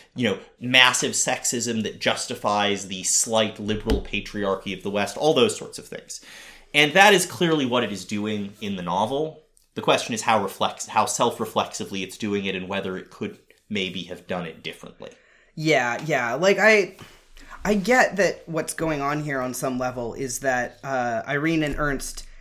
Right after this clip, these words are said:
Speaker 2: have a, an Orientalist, a liberal Orientalist ideology that they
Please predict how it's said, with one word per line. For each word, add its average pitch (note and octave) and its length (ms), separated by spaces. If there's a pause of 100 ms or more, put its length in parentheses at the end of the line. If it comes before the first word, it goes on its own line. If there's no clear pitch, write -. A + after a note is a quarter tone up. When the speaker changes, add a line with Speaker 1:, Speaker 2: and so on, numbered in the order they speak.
(120)
Speaker 2:
have E3+ 720
a, B2 540 (100)
an C3+ 120
Orientalist, D3 840
a C#3 60
liberal D3+ 400
Orientalist C3+ 680
ideology A#2+ 720
that A2+ 180
they G#2 340